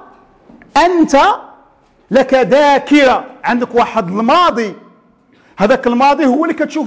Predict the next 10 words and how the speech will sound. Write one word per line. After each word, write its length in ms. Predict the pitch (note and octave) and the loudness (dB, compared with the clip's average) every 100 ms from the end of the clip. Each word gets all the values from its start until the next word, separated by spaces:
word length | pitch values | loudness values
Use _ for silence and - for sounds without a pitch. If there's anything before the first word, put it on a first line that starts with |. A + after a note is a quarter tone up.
| A3+ | -4
به 100 | F4+ | -4
الحاضر. 720 | C4+ - D4 E4+ B3+ B3+ A3 - - - _ - - | -4 -2 0 0 2 2 0 -8 -20 -20 _ -20 -2
وإلا 300 | A3+ D4 D#4 | 2 4 4
جينا 340 | A3 G#4+ D#4 | 4 4 4
ودر-، 280 | D4 D4 C#4+ | 2 0 -4
وجينا 440 | B3 C4 D#4 D4 C#4+ - | -4 -2 0 0 -2 -12
وحيدنا 360 | - D4+ E4+ | -4 0 2
لك 180 | D#4 D4+ | 0 0
الماضي 380 | C4 C#4+ D4+ C#4 | 0 2 0 -2
ديالك، 560 | C4 C#4+ D4 G#4 G#4 | 0 0 2 0 -6